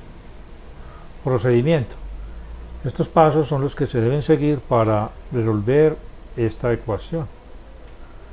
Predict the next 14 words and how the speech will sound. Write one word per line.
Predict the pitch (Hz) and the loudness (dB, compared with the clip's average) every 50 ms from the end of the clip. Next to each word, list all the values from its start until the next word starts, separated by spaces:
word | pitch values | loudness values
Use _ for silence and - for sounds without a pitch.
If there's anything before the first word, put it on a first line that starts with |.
| - - - - - - - - - - - | -18 -18 -18 -18 -18 -18 -18 -18 -20 -6 -2
El | 151 131 117 | 0 0 0
primer | - 131 127 123 131 131 131 131 135 135 139 139 139 143 143 135 | 2 2 2 2 4 2 2 4 4 4 4 4 4 2 2 2
paso | - 180 165 147 117 143 165 | 4 4 4 4 4 4 2
indica | 156 143 143 131 - 156 143 - | 2 2 0 2 2 0 2 4
que | 147 131 | 4 4
debemos | 127 120 120 120 120 131 139 143 127 - 139 | 6 6 6 4 2 0 -2 -2 -4 -2 -2
eliminar | 135 131 113 117 113 117 117 117 | 0 0 0 0 0 0 0 0
los | 127 135 123 | 0 0 0
denominadores. | 127 113 117 113 113 110 110 127 165 175 - - - - - - - - - - - - | -2 -2 0 -2 -2 -2 0 2 2 2 0 0 -4 -8 -16 -18 -18 -20 -20 -20 -12 -12
¿Y | 131 | -6
cómo | 117 135 143 151 | -2 2 2 2
se | 131 131 | 4 4
logra | 131 135 151 170 180 185 | 2 4 4 6 6 6
esto? | 175 139 - - - | 6 4 2 -2 -12